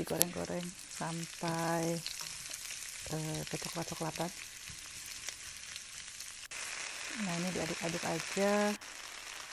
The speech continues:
Boleh langsung dimasukkan, eh, jahe dan bawang putihnya. Aduk terus sampai dia kayak gini.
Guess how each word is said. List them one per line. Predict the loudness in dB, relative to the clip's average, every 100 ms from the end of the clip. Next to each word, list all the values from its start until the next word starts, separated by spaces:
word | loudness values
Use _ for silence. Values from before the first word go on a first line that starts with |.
| -10 -6 2
Boleh | 4 6 4
langsung | 4 2 0 4
dimasukkan, | 4 4 -2 -4 0 4 4 4 0 -6 -4 -2
eh, | -2 -2 -2 -2
jahe | 2 4 4 4 4 4 2
dan | 2 2 0 -2 2
bawang | 4 4
putihnya. | 2 4 4 4 0 -2 -8 -8 -8 -8 -8 -10 -8 -8 -8 -8 -8 -8 -8 -6 -4 -2
Aduk | -2 -2 0
terus | 0 0 -4 -10 -10 -8 -6 -6 -4 -4 -4 -4 -4 -4 -4 -4 -4 -4 -4 -4 -4 -4 -4 -4 -2
sampai | 0 0 2 0 2
dia | 0 2 2 0 0 -4 -2 2
kayak | 2 2 2
gini. | 2